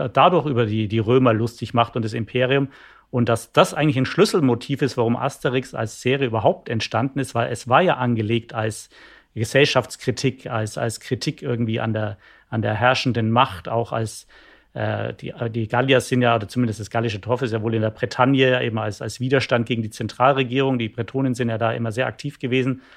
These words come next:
Also er steckt auch selbst in dem, was Obelix auf dem Rücken mit sich rumschleppt, sehr viel, ähm, tiefere Bedeutung und Metaebene drin.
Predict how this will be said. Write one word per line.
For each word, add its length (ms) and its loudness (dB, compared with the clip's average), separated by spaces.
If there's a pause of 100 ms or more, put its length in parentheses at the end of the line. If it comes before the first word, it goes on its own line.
(320)
Also 160 4
er 80 6
steckt 280 0
auch 120 0
selbst 340 0
in 80 2
dem, 240 4
was 160 2
Obelix 380 0
auf 100 -4
dem 120 0
Rücken 320 0
mit 120 -2
sich 240 -8
rumschleppt, 1200 -4 (500)
sehr 340 4
viel, 640 2 (340)
ähm, 460 0
tiefere 500 2
Bedeutung 640 2
und 140 0
Metaebene 560 -2
drin. 300 -10